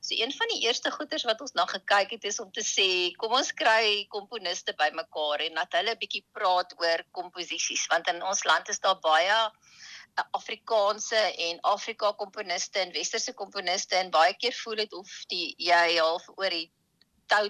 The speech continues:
trap, as ek dit so kan stel, en foute maak wat jy nie eers van bewus is nie. So ons gaan 'n, eh, dirig-, eh, gekom-, eh, komponiste gesprek hou, 'n joint session.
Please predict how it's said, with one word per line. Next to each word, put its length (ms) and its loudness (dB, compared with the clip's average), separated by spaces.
trap, 280 -2
as 120 -12
ek 100 -14
dit 140 -14
so 160 -6
kan 180 -8
stel, 340 0
en 120 -6
foute 400 2
maak 280 0
wat 160 -10
jy 80 -4
nie 100 -4
eers 140 -2
van 200 -2
bewus 340 -4
is 120 -6
nie. 80 -10
So 140 -4
ons 120 0
gaan 220 2
'n, 140 2
eh, 440 4
dirig-, 340 -6
eh, 140 4
gekom-, 400 -8
eh, 300 4
komponiste 920 0
gesprek 580 0
hou, 160 2
'n 140 -2
joint 340 -4
session. 520 -4